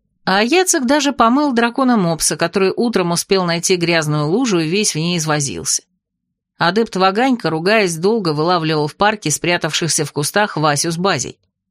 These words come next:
А Вилка после уборки и кормёжки присела на крыльцо, тяжело вздыхая.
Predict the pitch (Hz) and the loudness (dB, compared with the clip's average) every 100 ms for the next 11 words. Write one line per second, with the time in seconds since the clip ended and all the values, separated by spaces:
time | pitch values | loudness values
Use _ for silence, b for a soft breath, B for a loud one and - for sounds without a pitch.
0 | _ _ _ _ 170 196 311 349 180 170 | _ _ _ _ 0 2 2 2 -2 -2
1 | 170 180 180 202 202 165 151 151 196 294 | 0 2 2 2 0 -2 -2 -2 0 0
2 | - 226 - _ _ _ 160 175 311 277 | -2 -6 -10 _ _ _ -2 0 2 2
3 | 202 175 160 156 - 254 208 165 175 180 | 0 -2 -2 -2 -2 -2 0 0 0 0
4 | 156 156 139 120 98 | -2 -4 -4 -4 -6